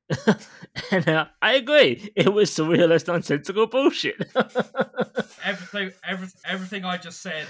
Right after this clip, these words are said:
Speaker 1: No.
Speaker 2: you don't,
Speaker 1: No, no, no.
Speaker 2: you
Speaker 1: I,
Speaker 2: don't
Speaker 1: I, no,
Speaker 2: agree
Speaker 1: I,
Speaker 2: with.
Speaker 1: here's the thing. I look at it,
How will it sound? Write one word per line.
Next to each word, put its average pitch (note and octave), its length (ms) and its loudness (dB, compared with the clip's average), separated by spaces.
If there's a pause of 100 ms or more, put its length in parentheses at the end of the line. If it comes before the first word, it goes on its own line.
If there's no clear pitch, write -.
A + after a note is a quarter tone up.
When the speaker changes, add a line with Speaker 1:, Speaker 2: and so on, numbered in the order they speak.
(160)
Speaker 1:
No. D3 460 8
Speaker 2:
you - 120 -18
don't, D#3 140 -12
Speaker 1:
No, A3 120 2
no, G#3 120 4
no. C#3+ 120 4
Speaker 2:
you A2+ 40 2
Speaker 1:
I, B2 100 2
Speaker 2:
don't C#3+ 160 -2
Speaker 1:
I, D#3+ 40 -4
no, C#3+ 120 -2
Speaker 2:
agree A2+ 340 -4
Speaker 1:
I, - 40 -8
Speaker 2:
with. C#3+ 80 -4
Speaker 1:
here's E3+ 200 -2
the D3+ 80 -6
thing. A#2 240 -6 (1120)
I B2 120 2
look F3+ 220 2
at G#3+ 140 4
it, C#3+ 280 2